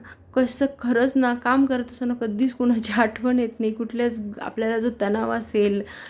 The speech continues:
टेन्शन असेल, ते सुद्धा येत नाही. आपल्याला त्यावेळेस फक्त आपलं काम दिसतं की हे काम कसं कम्प्लीट होईल आणि कधी कम्प्लीट होईल ते.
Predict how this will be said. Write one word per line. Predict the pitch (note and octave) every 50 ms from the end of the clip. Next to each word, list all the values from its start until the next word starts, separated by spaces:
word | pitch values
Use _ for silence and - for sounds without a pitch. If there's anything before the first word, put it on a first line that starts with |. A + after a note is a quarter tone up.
| - _
टेन्शन | - B3 B3 B3 A#3+ B3 C4 B3+ B3+
असेल, | B3 A#3+ B3 A#3+ A#3+ -
ते | C#4+ D4
सुद्धा | C#4+ C#4+ A#3 G#3+ C4+
येत | C4 B3+ B3+ B3+
नाही. | B3 B3+ B3 -
आपल्याला | - - A3 - A#3+ A#3+ C4 C4+
त्यावेळेस | C4 C#4+ C4+ C4+ C#4 C4+ - -
फक्त | C4 B3 - - -
आपलं | C#4+ C#4 C#4 C#4 C4
काम | C4 - - - A#3 A3+ A#3+ B3
दिसतं | A3 A#3+ A#3+ - - - A#3+
की | B3 B3 - - - - _ D4+
हे | C#4+ D4 C#4+
काम | C#4+ C4 B3+ B3+
कसं | B3 - C#4 C4+ B3 C#4+
कम्प्लीट | C4 C4+ C4+ B3+ B3 A#3+ B3+ B3 B3+
होईल | A#3+ A#3 A#3 A#3
आणि | A3+ A3+ A#3+ A#3 -
कधी | B3+ A#3+ A3 B3
कम्प्लीट | A#3+ B3 A#3 A3+ G#3+ A3+ A3+ A#3 A#3+
होईल | A#3 A3 G#3 G3 G3 G3 -
ते. | A#3 B3+